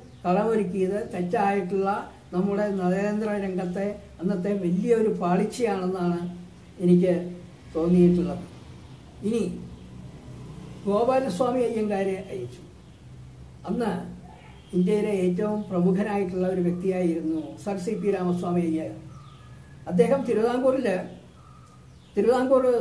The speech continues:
സ്വതന്ത്ര രാജ്യമാവണമെന്നെല്ലാം അദ്ദേഹം പറഞ്ഞു. പക്ഷെ അത് അവിടുത്തെ മഹാരാജാവിൻ്റെ ആവശ്യമായിരുന്നു. ദിവാനായ അദ്ദേഹം അത്, ഏഹ്, പ്രകടിപ്പിച്ചു എന്നാണ്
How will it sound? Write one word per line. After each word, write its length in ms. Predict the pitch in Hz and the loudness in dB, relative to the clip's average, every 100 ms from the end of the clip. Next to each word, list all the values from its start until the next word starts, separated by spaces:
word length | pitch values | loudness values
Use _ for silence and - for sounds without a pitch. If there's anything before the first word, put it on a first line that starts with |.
| 180 | 0
സ്വതന്ത്ര 240 | 220 226 226 | -2 -2 -2
രാജ്യമാവണമെന്നെല്ലാം 1000 | 226 240 240 226 220 220 214 214 202 208 196 | -2 -2 -2 -2 -4 -4 -4 -4 -2 -2 -2
അദ്ദേഹം 260 | 175 175 175 | 0 2 2
പറഞ്ഞു. 280 | 151 147 165 - | 0 -4 -4 -4
പക്ഷെ 180 | - 196 | -6 -4
അത് 120 | 185 - - - - - - 165 | -4 -4 -8 -16 -20 -20 -12 -4
അവിടുത്തെ 280 | 202 180 202 | -2 0 -2
മഹാരാജാവിൻ്റെ 760 | 175 175 196 202 202 202 202 190 | -2 -2 -2 -2 -4 -4 -4 -2
ആവശ്യമായിരുന്നു. 720 | 170 160 180 175 165 160 170 175 170 | -4 -4 -2 0 0 -2 0 2 2
ദിവാനായ 460 | 180 202 214 214 214 190 | 2 2 2 0 -2 -2
അദ്ദേഹം 320 | 196 180 - - - - - - - - 175 | 2 2 0 -4 -12 -18 -20 -20 -20 -10 -2
അത്, 160 | 180 196 180 175 - - - - - - - | 0 2 0 -4 -8 -14 -18 -20 -20 -12 -4
ഏഹ്, 120 | 180 | -2
പ്രകടിപ്പിച്ചു 540 | 190 214 208 226 175 226 196 190 | 0 0 0 -2 -6 -6 -6 -4
എന്നാണ് 340 | 185 180 | 0 0